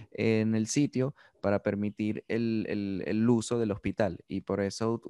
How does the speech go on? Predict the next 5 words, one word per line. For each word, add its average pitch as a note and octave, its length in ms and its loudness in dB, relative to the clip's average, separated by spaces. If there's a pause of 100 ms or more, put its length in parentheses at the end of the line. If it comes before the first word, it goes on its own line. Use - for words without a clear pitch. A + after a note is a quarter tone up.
pusieron G#2+ 560 -2
grúas A2+ 420 0
en, G2 200 -4
en, G2 420 -8 (380)
en, F#2+ 720 -8